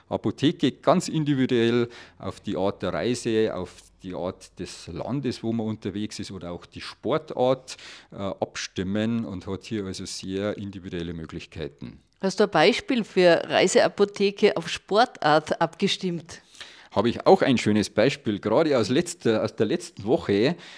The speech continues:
Speaker 1: Äh, das war auch eine Patientin, die jetzt gerade, äh, nach Norwegen fährt zum Skitouren gehen. Und die wollte speziell für ihre Skitouren eine Taschenapotheke haben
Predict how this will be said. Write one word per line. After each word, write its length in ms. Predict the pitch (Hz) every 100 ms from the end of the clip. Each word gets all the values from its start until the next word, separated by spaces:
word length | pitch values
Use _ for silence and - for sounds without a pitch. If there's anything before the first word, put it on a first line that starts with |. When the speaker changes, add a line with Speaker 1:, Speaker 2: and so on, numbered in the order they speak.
| - -
Speaker 1:
Äh, 380 | - 101 101 104
das 220 | 104 101 95
war 240 | 104 113
auch 200 | 110 131
eine 60 | 117
Patientin, 760 | 123 110 - 113 139 135 123
die 140 | 113 113
jetzt 320 | 110 - -
gerade, 560 | 95 101 143 127 110
äh, 360 | 78 107 101 101
nach 260 | 98 98 -
Norwegen 580 | 95 135 151 110 101
fährt 360 | 92 90 104 -
zum 200 | - 92
Skitouren 640 | - 220 220 107 95 92
gehen. 480 | - 87 98 139 170 170 - - -
Und 260 | - 104 -
die 140 | 160
wollte 340 | 120 131 143 123
speziell 760 | - 123 113 - 117 147 160
für 280 | 139 - 113
ihre 640 | 113 127 123 117 107 101
Skitouren 720 | 92 - 180 185 - 104 95
eine 420 | - 92 92 85 80
Taschenapotheke 1120 | - - 104 104 92 92 87 - 92 - 87 87
haben 560 | 120 123 90 104 139